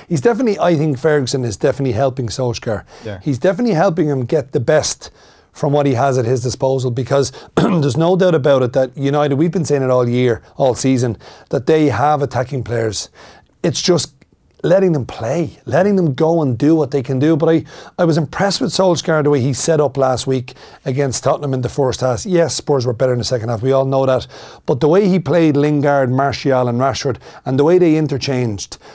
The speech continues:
Speaker 1: Spurs, and, and they played a lot of balls over the top to turn the Tottenham Hotspur back four. So I'm sure he's getting plenty of help from Ferguson. They were very close as manager and player. But just United at the minute,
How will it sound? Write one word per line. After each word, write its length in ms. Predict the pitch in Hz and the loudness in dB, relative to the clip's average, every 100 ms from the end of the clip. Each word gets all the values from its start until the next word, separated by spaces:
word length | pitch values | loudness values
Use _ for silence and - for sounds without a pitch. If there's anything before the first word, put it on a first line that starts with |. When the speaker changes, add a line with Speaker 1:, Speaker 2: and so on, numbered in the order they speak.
| - | -16
Speaker 1:
Spurs, 460 | - - 175 185 160 170 | -6 2 4 4 2 -2
and, 180 | 165 160 | -2 -2
and 120 | 156 | 0
they 60 | 151 | 0
played 200 | 175 170 | 0 2
a 40 | |
lot 180 | 160 165 | 4 2
of 60 | 147 | 2
balls 260 | 151 139 - | 2 0 0
over 260 | 156 147 135 | 2 2 0
the 80 | |
top 260 | 123 147 147 | -2 -2 -2
to 100 | 139 | -4
turn 540 | - - 175 170 123 - - _ | -4 -2 0 2 -2 -6 -20 _
the 100 | - | -6
Tottenham 300 | - 139 135 | -2 -2 -2
Hotspur 340 | 135 135 - | -4 -2 -2
back 200 | 120 131 | -2 -2
four. 360 | - - 131 127 | -4 0 2 2
So 260 | 123 143 135 - - - _ - | 2 0 -2 -10 -20 -20 _ 0
I'm 180 | 190 | 2
sure 340 | 180 - 165 147 | 2 2 2 2
he's 180 | 143 127 | 0 0
getting 240 | 139 127 | 0 0
plenty 280 | 127 135 131 | -2 -2 0
of 40 | |
help 160 | 120 131 | 0 0
from 140 | 120 | -4
Ferguson. 460 | 110 135 131 113 123 | 0 2 2 0 -2
They 80 | 123 | 0
were 120 | 120 | 0
very 240 | 131 151 | 2 2
close 360 | 135 139 131 123 | 0 0 0 0
as 180 | 151 113 | -4 -2
manager 340 | 131 127 123 | -2 -2 -2
and 140 | 123 104 | -2 -2
player. 400 | 135 139 131 - - - - | 0 2 2 -2 -16 -20 -8
But 180 | - 147 | -4 -2
just 280 | - 240 - | 2 0 2
United 360 | 214 180 170 156 | 2 4 4 2
at 140 | 123 | 2
the 80 | 147 | 0
minute, 340 | 143 139 - | 2 0 -4